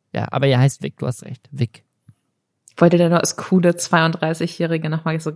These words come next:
Speaker 2: ganz kurz so reingrätschen.
Speaker 1: <laughs>
Speaker 2: Äh, ich hab das aber tatsächlich auch noch nie gehört. Es wundert mich aber auch überhaupt nicht.
Speaker 1: Irgendwie überrascht es einen nicht und gleichzeitig finde ich den Aufwand richtig crazy.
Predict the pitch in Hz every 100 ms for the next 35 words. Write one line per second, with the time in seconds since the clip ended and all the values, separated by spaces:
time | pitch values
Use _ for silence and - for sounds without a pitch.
0 | - 156 160 - - 165 160 127 175 208
1 | 156 170 196 220 156 160 160 156 - 170
2 | 170 202 - - - - - - - -
3 | - 311 254 262 233 - 247 - 220 240
4 | 165 170 160 156 - - 196 339 - 165
5 | 160 139 151 151 151 156 151 147 - 147
6 | 165 160 - _ _ _ _ - - -
7 | 208 269 285 233 175 139 160 - 165 151
8 | 139 160 165 143 147 160 175 151 - 156
9 | 147 - 131 - 170 - 143 120 120 131
10 | - 131 123 127 123